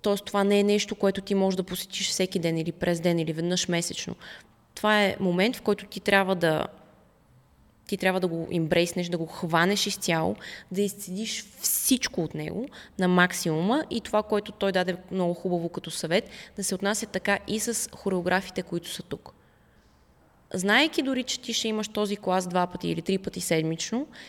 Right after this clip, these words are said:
всеки един клас, този един час за теб трябва да бъде като последен.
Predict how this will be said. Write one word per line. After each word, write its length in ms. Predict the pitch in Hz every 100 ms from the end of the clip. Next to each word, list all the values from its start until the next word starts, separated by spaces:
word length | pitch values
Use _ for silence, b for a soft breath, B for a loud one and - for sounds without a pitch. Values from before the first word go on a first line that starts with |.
| B -
всеки 400 | - - 262 254
един 180 | 220 208
клас, 280 | 196 202
този 220 | - 208 202
един 200 | 190 185
час 400 | 190 185 196 170
за 140 | 170
теб 300 | - 190 190
трябва 280 | 202 202 202
да 80 | 170
бъде 240 | 180 220
като 260 | 226 220 -
последен. 640 | - - 190 165 156